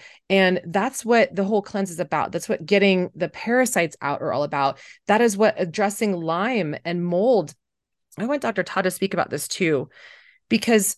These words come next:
so many people are now being told they have Lyme disease and they're getting prescribed one entire year of antibiotics. And, and, and it's crazy because Western medicine doctors are doing this and these people are getting worse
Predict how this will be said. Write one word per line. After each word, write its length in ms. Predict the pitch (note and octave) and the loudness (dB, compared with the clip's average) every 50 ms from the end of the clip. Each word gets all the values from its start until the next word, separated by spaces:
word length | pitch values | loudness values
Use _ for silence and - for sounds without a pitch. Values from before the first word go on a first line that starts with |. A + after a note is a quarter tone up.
| _ _ _ _ _ _ | _ _ _ _ _ _
so 400 | - - - - B3+ B3 C4 C#4+ | -4 -2 0 0 2 2 2 4
many 280 | C#4+ D4+ D4 D4 C4+ | 4 4 2 2 0
people 560 | C#4+ - A#3 A#3 A#3 - A#3 A3 G#3+ G3 - _ | -2 -2 -4 -4 -2 0 0 2 2 0 0 _
are 140 | F3+ F3 F3+ | -4 -4 -2
now 260 | F3+ F#3 F3+ G3 G#3+ | -2 0 0 0 0
being 320 | F#3 G#3 G3 F#3 F3+ F3 | 0 0 -2 0 -2 -4
told 300 | - - - E3+ F3 F3 | -8 -8 -4 -4 -2 -2
they 80 | F#3+ F#3 | -2 -4
have 240 | F3+ F#3 F#3 E3+ E3+ | -4 -6 -8 -6 -6
Lyme 220 | F3+ E3+ E3+ F3 | -6 -4 -4 -4
disease 580 | E3+ D#3+ D3+ - B2+ - - - - - - _ _ _ _ - - _ _ - | -4 -6 -8 -8 -10 -10 -10 -12 -12 -12 -14 _ _ _ _ -20 -20 _ _ 2
and 120 | G3 A3 | 4 6
they're 120 | A3 G3+ | 6 6
getting 260 | G3 A#3 A#3 C4 C#4 C4+ | 6 6 4 4 2 0
prescribed 640 | - C4 A#3 - - A#3 G#3+ G#3 G3+ G3 F#3 F#3+ _ _ _ _ _ _ _ _ | -2 -2 -4 -2 -4 -2 0 2 2 0 -2 -6 _ _ _ _ _ _ _ _
one 260 | F3 F3+ A#3+ C4+ D4+ | -2 0 0 2 2
entire 500 | D#4+ D4 C#4 - - C#4 C4+ B3 A3+ G#3+ | 2 0 0 -2 -2 -2 0 0 0 0
year 640 | G3+ E3 D3+ F3+ G3 A3 A#3 G3+ C#3 E2 - E3+ _ _ _ _ _ _ _ _ _ _ _ - | -2 -4 -4 -4 -2 -2 -2 -2 -4 -6 -8 -12 _ _ _ _ _ _ _ _ _ _ _ 0
of 140 | G3 G3+ - | 0 0 2
antibiotics. 880 | - G#3 G#3 G3 F#3+ F3+ F3 E3+ E3+ E3+ - - - - - - - _ _ _ _ _ _ _ _ _ _ _ | 2 2 4 4 4 4 4 4 4 2 0 -2 -6 -10 -10 -10 -14 _ _ _ _ _ _ _ _ _ _ _
And, 320 | - A3 A3 G3+ G3 F#3+ - - | 4 4 6 6 4 4 2 0
and, 140 | - G3+ G3 | 0 0 0
and 140 | - G#3+ A3 | 2 2 2
it's 140 | G#3 G3+ - | 2 0 -4
crazy 560 | - - - - C#4+ C#4 C#4+ D4 C4+ A#3+ A3+ | -14 -16 -10 -4 -4 0 0 0 0 0 -2
because 380 | E3+ F3+ F#3+ - G#3+ G#3 F3+ F3+ | -2 -4 -6 -4 -6 -6 -2 0
Western 320 | G3 G#3 G#3 - - G#3 | 0 0 0 -2 -4 -2
medicine 260 | G3+ F#3+ F#3+ - F#3 | 0 -2 -2 -2 -4
doctors 340 | E3 G3 G3 A3 - G3 F3 | -2 -2 -2 -2 -4 -6 -6
are 80 | F#3 E3+ | -6 -8
doing 380 | D3+ - A3+ D4+ F4+ D#4 G#3+ | -4 -4 -2 0 2 2 2
this 320 | F3+ D#3+ D#3 D#3+ D#3+ - - - - _ _ | 2 2 0 0 -2 -6 -14 -18 -20 _ _
and 100 | - A3 | 2 4
these 140 | A#3 A#3+ A3+ | 4 4 2
people 300 | - - B3+ B3+ - D#4+ | -2 -6 -6 -6 -4 -4
are 80 | F4 E4 | -4 -2
getting 300 | C#4+ C#4+ C4+ A3+ G3+ F3+ | 0 0 0 0 0 0
worse 540 | E3+ G#3+ C#4+ F#4+ G#4 - - - - - | 0 2 2 2 0 0 -2 -6 -8 -10